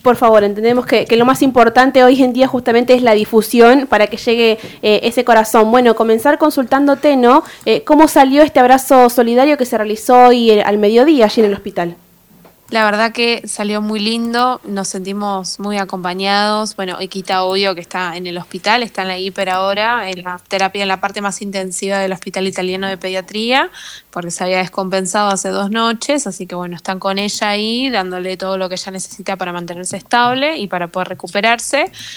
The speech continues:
Speaker 2: Pero bueno, la verdad que fue lindo después de, de estas noches que pasamos que fueron un poco difíciles.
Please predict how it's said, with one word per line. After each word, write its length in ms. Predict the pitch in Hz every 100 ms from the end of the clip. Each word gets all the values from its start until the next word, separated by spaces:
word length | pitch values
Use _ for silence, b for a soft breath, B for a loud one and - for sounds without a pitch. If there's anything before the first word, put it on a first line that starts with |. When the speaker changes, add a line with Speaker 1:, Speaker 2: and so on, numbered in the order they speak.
| B _
Speaker 2:
Pero 160 | 220 202
bueno, 180 | 190 180
la 100 | 180
verdad 220 | 185 202
que 100 | 202
fue 220 | - 214
lindo 480 | 208 208 214 214 220
después 320 | 185 - 196
de, 260 | 190 170 170
de 140 | 160 190
estas 240 | 190 190
noches 300 | 196 190 196
que 100 | 190
pasamos 400 | 180 - 190 190
que 60 | -
fueron 220 | 185 180
un 20 |
poco 180 | 180 185
difíciles. 880 | 185 - 220 220 240 247 311 -